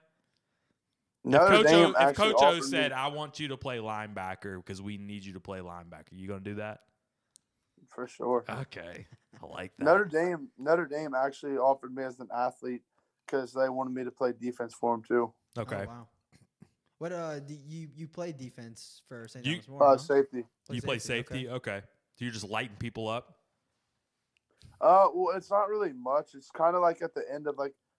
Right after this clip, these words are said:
Speaker 1: halves or
Speaker 3: Oh,
Speaker 1: whenever,
Speaker 3: okay.
Speaker 1: like, you know, they're,
Speaker 2: And you can
Speaker 1: we
Speaker 2: block
Speaker 1: know
Speaker 2: down
Speaker 1: it's
Speaker 2: a
Speaker 1: like
Speaker 2: ball or whatever, a Hail Mary.
Speaker 1: Right, or if it's, like, a third and deep or, like, a fourth and deep and they're going for it, they'll just, like, throw me in and one of my other receivers,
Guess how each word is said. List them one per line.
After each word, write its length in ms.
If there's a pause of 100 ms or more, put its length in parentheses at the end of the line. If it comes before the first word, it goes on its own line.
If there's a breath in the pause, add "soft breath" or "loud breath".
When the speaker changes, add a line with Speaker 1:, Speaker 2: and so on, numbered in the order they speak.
Speaker 1:
halves 640 (280)
or 160
Speaker 3:
Oh, 40
Speaker 1:
whenever, 380
Speaker 3:
okay. 120
Speaker 1:
like, 80 (100)
you 120
know, 180
they're, 140
Speaker 2:
And 80
you 80
can 160
Speaker 1:
we 20
Speaker 2:
block 300
Speaker 1:
know 0
Speaker 2:
down 200
Speaker 1:
it's 20
Speaker 2:
a 60
Speaker 1:
like 100
Speaker 2:
ball 440
or 80
whatever, 520
a 100
Hail 200
Mary. 220
Speaker 1:
Right, 200
or 200
if 80
it's, 140
like, 140
a 80
third 320
and 140
deep 280 (400)
or, 100
like, 100
a 60
fourth 300
and 120
deep 200
and 120
they're 100
going 320
for 260
it, 100
they'll 220
just, 200
like, 240
throw 220
me 240
in 180 (340)
and 180
one 120
of 40
my 100
other 300 (100)
receivers, 680